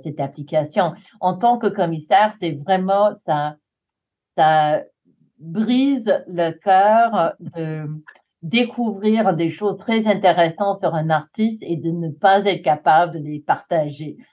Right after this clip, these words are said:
Donc ça, cette application a été un peu un soulagement à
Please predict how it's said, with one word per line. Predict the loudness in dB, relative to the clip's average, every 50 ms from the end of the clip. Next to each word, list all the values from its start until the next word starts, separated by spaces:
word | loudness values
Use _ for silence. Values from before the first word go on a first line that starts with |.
| _ -12 -4
Donc | -4 -2 -2 -4
ça, | -6 -4 2 4 4 4 4 2 -2
cette | -8 -4 -2
application | -2 -2 -2 -4 -8 -6 -4 -4 -4 -4 -6 -2 0
a | 0
été | 0 0 -4 -2 0
un | 0 0 0
peu | -2 -4 -6 -4
un | -2 -2 -4 -4
soulagement | -6 -8 -8 -6 -4 2 4 4 4 4 2 -2 -4 0 2 2 4 2 2 0
à | -4 -6